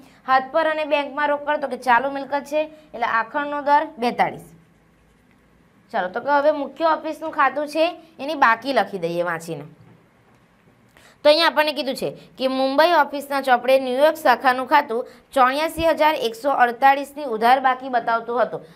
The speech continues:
તો આપણું મુખ્ય ઓફિસનું જે ખાતું છે એની બાકી પણ કેટલી થશે? તો કે ચોર્યાસી હજાર એકસો ને અડતાળીસ. ચાલો, એ જ રીતે તો કે મુખ્ય ઓફિસને મોકલેલ રોકડ, અહીંયા તમને કીધું છે, જુઓ, જ્યારે મુંબઈ ઓફિસે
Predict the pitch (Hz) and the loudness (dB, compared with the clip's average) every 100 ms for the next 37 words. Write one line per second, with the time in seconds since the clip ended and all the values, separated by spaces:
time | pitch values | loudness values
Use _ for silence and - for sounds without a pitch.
0 | _ - 247 240 277 262 240 - 330 320 | _ 0 2 2 0 -4 -6 2 4 4
1 | 320 302 294 302 302 247 240 277 262 190 | 0 -4 -2 -2 0 0 0 -4 -4 -6
2 | - - 233 247 285 269 262 269 285 277 | -8 -14 -8 -6 2 2 2 -4 -8 -8
3 | 285 294 294 285 285 285 - - _ _ | -10 -8 -6 -6 -6 -10 -12 -20 _ _
4 | - 240 269 269 254 247 262 294 302 302 | -20 -14 -14 -6 -4 -4 -4 -6 -6 -6
5 | 294 214 247 247 214 - 220 233 269 - | -6 0 2 2 -2 -6 -4 -2 -4 -6
6 | - 180 170 135 143 - - _ _ _ | -6 -6 -4 -8 -8 -18 -20 _ _ _
7 | _ 202 180 - 294 311 311 285 311 311 | _ -2 -2 -4 -4 -2 -4 -4 -4 -4
8 | 277 285 262 247 - 311 311 269 254 277 | -6 -6 -6 -8 -6 -2 4 4 2 -8
9 | 277 294 285 233 269 269 269 262 - 160 | -8 -8 -4 -4 2 2 2 0 0 -2
10 | - - 247 269 277 277 269 262 269 262 | -2 -10 -6 -4 -2 -4 -4 -4 0 0
11 | 254 190 - - - - _ _ _ _ | 0 -2 -2 -10 -20 -20 _ _ _ _
12 | - 269 277 330 302 269 262 285 330 359 | -4 2 2 2 -2 -4 0 2 2 0
13 | - - - 359 311 262 | -6 0 2 2 -8 -4